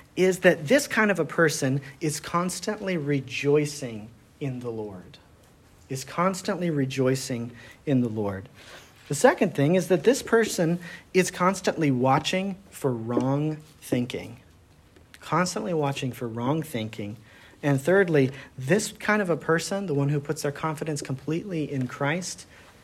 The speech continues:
is seeking to know Jesus more. Okay, let's talk about that first one. Okay, so rejoicing in the Lord. Look at verse one there. He says, "Finally, my brothers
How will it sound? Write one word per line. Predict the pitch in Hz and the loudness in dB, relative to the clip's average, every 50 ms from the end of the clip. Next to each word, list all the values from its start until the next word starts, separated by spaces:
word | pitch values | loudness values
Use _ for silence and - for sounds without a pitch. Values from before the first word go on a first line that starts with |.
| - - - - - - - | -20 -20 -20 -20 -20 -20 -6
is | - 143 135 131 | -4 -2 -2 -2
seeking | - - - - - 180 175 - 190 185 180 175 180 175 175 - | -4 -6 -4 -2 0 0 0 0 0 0 0 0 -2 -4 -6 -8
to | - - | -8 -4
know | 139 135 127 123 127 127 131 139 139 143 147 147 151 - | -2 -2 0 0 0 0 0 0 0 0 0 -2 -6 -10
Jesus | 127 - - 123 123 123 117 113 - 110 107 110 110 - - - - - - _ - _ _ - | -12 -8 -4 -2 -2 -2 -2 -4 -8 -8 -8 -8 -8 -8 -8 -8 -10 -12 -18 _ -20 _ _ -4
more. | 127 120 117 110 110 104 95 92 - - - - - - - - - - - - - - - - _ _ _ _ _ _ _ - _ _ - - - _ _ - | -4 -2 -2 -2 -2 -2 -4 -6 -8 -10 -16 -18 -20 -20 -20 -20 -20 -20 -20 -20 -20 -20 -20 -20 _ _ _ _ _ _ _ -20 _ _ -20 -20 -20 _ _ -6
Okay, | - 131 117 113 - - - _ - | -4 -4 -4 -4 -8 -14 -20 _ -12
let's | 143 - | -4 2
talk | - 165 156 143 | 2 4 4 4
about | 143 151 143 143 | 0 0 0 2
that | 143 131 135 | 0 -2 0
first | - 143 131 - - 127 | 0 0 0 0 -4 -6
one. | 110 107 110 - - - - - - - - - - - _ - - - - - - - - - - _ - _ _ - | -6 -8 -8 -12 -18 -20 -20 -20 -20 -20 -20 -20 -20 -20 _ -20 -20 -20 -20 -20 -20 -20 -20 -20 -20 _ -20 _ _ -2
Okay, | - 139 107 - - - - - - | -2 0 -2 -2 -8 -12 -10 -8 -4
so | - 135 | -2 -2
rejoicing | 120 123 135 143 131 - - 156 165 190 226 - - - 220 208 190 175 - | 0 2 0 0 0 0 2 4 6 6 6 4 2 0 2 2 2 0 0
in | 170 165 160 156 151 | 0 0 2 2 2
the | 139 139 | 2 2
Lord. | 127 120 123 120 117 113 104 101 98 95 - - - - - - - - - - - - - - - - - - - | 2 2 2 2 2 0 -2 -4 -8 -10 -12 -12 -14 -14 -20 -20 -20 -20 -20 -20 -20 -12 -6 -4 -4 -4 -6 -4 -4
Look | - 165 - | 0 2 2
at | 190 - | 0 2
verse | - 156 139 135 - | 2 2 2 2 2
one | 143 135 131 127 | 2 4 4 4
there. | 123 117 117 | 2 2 0
He | 127 135 | -2 -2
says, | 135 - 175 170 - | 2 2 2 2 4
"Finally, | - 185 202 262 254 214 175 151 147 | 2 4 6 8 8 8 8 8 6
my | 139 135 | 6 6
brothers | 135 123 131 135 131 139 165 185 180 - | 4 6 6 6 6 6 4 4 2 -2